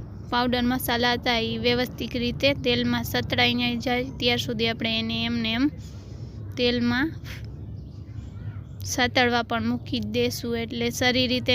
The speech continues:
મિક્સ પણ થઈ જાય અને મસાલો પણ સારી રીતે પાકી પણ જાય. અને તેલ પણ ઉપર આવી જાય ત્યાં સુધી આપણે એને એમને એમ ફેરવતા પણ રહેશું. તો હવે આપણું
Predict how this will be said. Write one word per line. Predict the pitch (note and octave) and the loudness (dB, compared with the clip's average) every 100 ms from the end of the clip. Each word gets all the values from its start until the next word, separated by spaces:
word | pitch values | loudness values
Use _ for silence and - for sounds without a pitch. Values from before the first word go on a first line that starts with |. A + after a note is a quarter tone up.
| A#3 | 4
મિક્સ | B3 C4+ - | 2 0 0
પણ | C4 C4 | 2 2
થઈ | C4+ B3+ | 2 4
જાય | A#3+ B3+ | 4 4
અને | A#3+ A3+ | 4 0
મસાલો | A3+ A#3+ B3 A#3+ B3 | -2 0 2 2 2
પણ | B3 B3 | 0 0
સારી | A#3+ B3 B3 A#3+ | 2 2 4 2
રીતે | A#3+ A#3 A3+ | 2 -2 -2
પાકી | C4 C4+ C4 | 0 0 0
પણ | A#3 A#3 A3 | -2 -2 -2
જાય. | A3+ A3+ - - - - - - - - - - | -2 -2 -4 -12 -14 -12 -12 -10 -10 -12 -10 -4
અને | A#3+ A#3+ | 0 0
તેલ | - B3+ B3+ | 4 4 4
પણ | C4+ C4 B3+ B3 - | 2 2 2 0 -4
ઉપર | - B3 C4 B3+ | -8 0 2 6
આવી | B3 B3 B3+ | 6 4 2
જાય | B3 A#3 | 2 2
ત્યાં | A#3+ A#3+ | 2 0
સુધી | B3 A3 A#3 | 0 0 0
આપણે | A3+ A#3 | 0 -2
એને | A3 A3+ A#3 A#3+ - - - - | 0 -2 -2 -6 -10 -16 -12 -6
એમને | A3+ A#3 A3 | -2 0 0
એમ | A#3 D#4+ - - - - - - - - - - - - | 2 0 -2 -14 -16 -16 -16 -14 -14 -14 -14 -14 -14 -12
ફેરવતા | - C4+ B3 A#3+ A3+ A3+ A3 | -2 2 2 2 0 -4 -2
પણ | A3 G#3+ G#3+ | -2 -2 0
રહેશું. | A3+ A#3 - E4 - - - - - - - - - - - | 0 0 -4 -4 -6 -12 -12 -12 -12 -14 -16 -18 -16 -16 -10
તો | A3+ | -6
હવે | A3 A3+ | -2 0
આપણું | A3+ A3+ A#3 | 0 0 -2